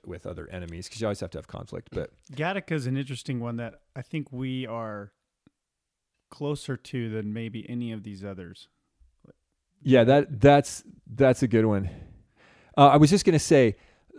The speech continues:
Speaker 1: uh, I was gonna run down some of these other ones really quick. We could talk about Gattaca, but, uh, you've got iRobot, right? W-, that's one we could be kinda close to, 'cause robotics and technology seems to be a big theme.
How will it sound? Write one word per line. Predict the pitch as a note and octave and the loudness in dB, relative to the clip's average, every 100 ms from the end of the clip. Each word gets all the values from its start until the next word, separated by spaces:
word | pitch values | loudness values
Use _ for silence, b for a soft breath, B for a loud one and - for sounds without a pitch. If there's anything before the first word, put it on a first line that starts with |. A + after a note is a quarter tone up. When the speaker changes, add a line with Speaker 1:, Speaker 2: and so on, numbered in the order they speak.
| - | 0
Speaker 1:
uh, | |
I | C3 | 4
was | C3 | 4
gonna | C3+ D3+ | 2 4
run | C#3+ | 4
down | C3+ A#2+ | 4 2
some | C3+ | 0
of | |
these | A#2+ A2+ | 2 2
other | A2+ | 2
ones | G#2+ G#2 | 0 0
really | A2 | 0
quick. | G#2+ A2 - | 0 0 0
We | |
could | C#3 - | -2 0
talk | A#2+ | 2
about | A2+ F#2+ | 2 0
Gattaca, | G#2 G#2 - F#2 | -2 -2 -4 -4
but, | G2 - | -4 -2
uh, | G#2+ | -4
you've | G2+ | -2
got | B2 C#3 | 0 0
iRobot, | A#2 B2 A#2+ G#2+ G#2 G#2 - | 2 2 2 2 2 0 0
right? | G#2+ G#2 - | -2 -4 -6
W-, | B2+ B2 B2 | -8 -6 -2
that's | A2+ C3+ - | 2 2 2
one | C3 | -2
we | A#2 | 0
could | A2 A2 | -2 -4
be | G#2+ | -4
kinda | - G2 F#2+ | -4 -4 -4
close | - G2+ - | -2 -4 -2
to, | G#2 | -4
'cause | G2+ G2+ | -4 -4
robotics | G#2 A2 F#2+ A2+ A2 - | 0 0 2 0 0 -2
and | A2 | -4
technology | G2 - G2 G2+ G2 | -4 -4 -4 -4 -6
seems | F#2+ G2+ F#2 | -8 -6 -8
to | - | -6
be | F#2 | -6
a | |
big | F2+ F#2+ | -4 -6
theme. | - G2 F#2+ | -8 -8 -6